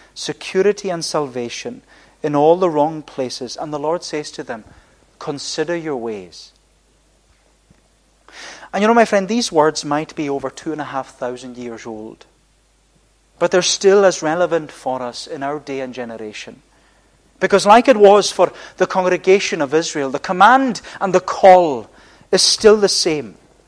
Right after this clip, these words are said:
The command and the call for this congregation is still the same. We need to consider our ways.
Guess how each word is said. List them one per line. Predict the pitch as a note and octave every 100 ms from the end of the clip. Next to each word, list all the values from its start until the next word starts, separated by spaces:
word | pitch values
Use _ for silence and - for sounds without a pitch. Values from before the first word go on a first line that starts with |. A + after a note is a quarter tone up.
| _ _ _ _ _ _
The | F#3+
command | - G#3+ B3+ C#4
and | B3+
the | A3
call | - G#3 G#3 F3+
for | F#3+
this | F3+ A3 -
congregation | G#3 F#3 E3+ F3+ F#3 D3 - -
is | F#3
still | - - A#3 A3+
the | G#3+
same. | - A3 G3+ D#3+
We | E3
need | G#3 G#3+
to | G#3
consider | - F#3+ - - G#3+ G3+ E3+ - - - _
our | F3+ F#3
ways. | F3 F#3+ E3+ A#2 F#2+ - -